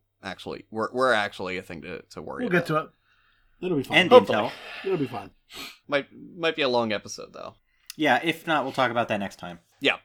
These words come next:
Speaker 3: This is
Speaker 1: Yeah.
Speaker 3: good. Uh, honestly, I'm very comfortable with us having, like, overflowing topics because
Speaker 1: Because it gives something to, to look forward to next
Speaker 3: Yeah,
Speaker 1: time.
Speaker 3: and it's
Speaker 1: Yeah.
Speaker 3: better than not having enough topics.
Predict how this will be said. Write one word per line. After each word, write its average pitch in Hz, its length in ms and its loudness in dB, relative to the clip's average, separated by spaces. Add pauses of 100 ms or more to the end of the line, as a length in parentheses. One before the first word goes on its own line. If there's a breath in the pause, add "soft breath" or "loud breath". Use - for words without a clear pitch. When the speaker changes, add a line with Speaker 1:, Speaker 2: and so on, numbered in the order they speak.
(140)
Speaker 3:
This 185 140 0
is 208 120 -4
Speaker 1:
Yeah. 110 100 2
Speaker 3:
good. 95 280 0
Uh, 151 180 4
honestly, 180 380 4
I'm 147 180 -2
very 143 220 2
comfortable 135 320 0
with 120 100 -2
us 120 140 -2
having, 120 220 0
like, 110 240 -2
overflowing 110 600 -2
topics 113 380 -2
because 104 640 -4 (520)
Speaker 1:
Because 175 260 2
it 165 40 -4
gives 180 160 0
something 185 260 -2
to, 175 340 -2
to 175 100 -6
look 180 160 -2
forward 196 200 -2
to 208 100 -6
next 196 80 -2
Speaker 3:
Yeah, 123 160 4
Speaker 1:
time. 175 80 -2
Speaker 3:
and 165 100 2
it's 143 120 -4
Speaker 1:
Yeah. - 100 -20
Speaker 3:
better 170 240 4
than 147 160 2
not 131 180 2
having 127 260 2
enough 135 220 2
topics. 107 540 -2